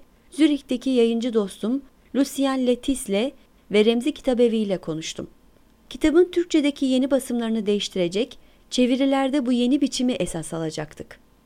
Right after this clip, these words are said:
Türkiye dışında kitabın yayınlanmış olduğu ülkelerde ise yapılacak bir şey yoktu.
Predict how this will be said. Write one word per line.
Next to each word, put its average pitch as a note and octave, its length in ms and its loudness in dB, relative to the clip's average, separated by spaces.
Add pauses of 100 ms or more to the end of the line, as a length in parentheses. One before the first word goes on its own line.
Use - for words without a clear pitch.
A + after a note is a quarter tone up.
(140)
Türkiye D4 380 2
dışında C#4 380 0
kitabın C4+ 320 -2
yayınlanmış A#3 680 -2
olduğu G#3 260 2
ülkelerde G#3 680 -2
ise G#3+ 360 -4 (380)
yapılacak G3 600 -2
bir G#3+ 100 -2
şey F#3+ 300 -6
yoktu. D#3+ 400 -8